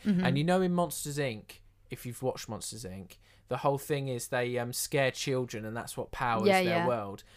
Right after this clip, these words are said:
Speaker 2: And basically the film is, um, when you work in that factory, you have the scarer and you have their assistant who helps them out.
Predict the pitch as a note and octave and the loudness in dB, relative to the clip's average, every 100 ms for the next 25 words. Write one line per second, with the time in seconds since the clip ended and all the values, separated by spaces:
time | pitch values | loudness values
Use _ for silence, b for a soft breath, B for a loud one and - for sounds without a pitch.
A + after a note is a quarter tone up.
0 | b b B2+ B2+ D#3+ - D#3+ C#3+ C#3+ - | b b -2 2 0 0 -2 -2 -4 0
1 | E3 E3+ E3 D3+ A#2+ G2+ - - b b | 2 4 2 0 -2 -6 -10 -12 b b
2 | b B2+ B2 B2+ - b b C3 D#3+ F#3+ | b -2 0 -4 -8 b b 0 2 2
3 | F#3 F3+ F3 D#3 D3+ - D#3 - - A2+ | 4 6 4 2 0 2 0 0 -4 -4
4 | B2 B2 B2+ - E3+ E3+ D#3+ A#2+ G#2+ A#2+ | -4 -4 -6 -2 2 4 4 2 -2 -4
5 | A#2+ A#2 A#2 A#2+ - B2+ - G#2 - A#2+ | -4 -2 -2 -2 -4 -6 -8 -10 -12 -8
6 | B2+ A2+ - A2 A2+ G#2+ | -6 -6 -8 -8 -6 -6